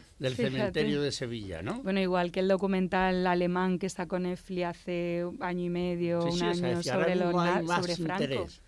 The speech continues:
Speaker 1: más interés en cuanto que tiene que desplazar personal. La cadena Arte, estamos pendientes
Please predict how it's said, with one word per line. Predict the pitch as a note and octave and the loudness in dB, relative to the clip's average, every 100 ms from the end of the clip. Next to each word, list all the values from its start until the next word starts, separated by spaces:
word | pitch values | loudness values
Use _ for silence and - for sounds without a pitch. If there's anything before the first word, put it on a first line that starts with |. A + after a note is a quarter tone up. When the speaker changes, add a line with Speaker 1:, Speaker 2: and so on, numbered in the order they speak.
| - - - - - - - - | -20 -20 -20 -20 -20 -20 -20 -8
Speaker 1:
más | B2+ C3+ | -6 -4
interés | D3 C3+ C#3+ D3+ | -4 -4 -2 -2
en | F3+ E3 | -2 -2
cuanto | B2 A#2 A2 | -6 -8 -10
que | G#2 | -12
tiene | - C3+ | -8 -6
que | E3+ | -4
desplazar | A3 G#3+ C3+ - A2+ A2+ - - - - | -6 -6 -10 -10 -10 -10 -14 -20 -20 -10
personal. | A2+ G#2 A#2 B2 | -10 -6 -6 -4
La | A#2 | -4
cadena | C#3 G2 G#2+ C3 C#3 | -4 -6 -6 -4 -4
Arte, | D#3 - | -4 -4
estamos | F#3+ F#3 C#3+ D#3 | -8 -6 -6 -6
pendientes | D#3+ C#3 C#3+ E3 A#3 G#3+ | -6 -6 -6 -6 -8 -10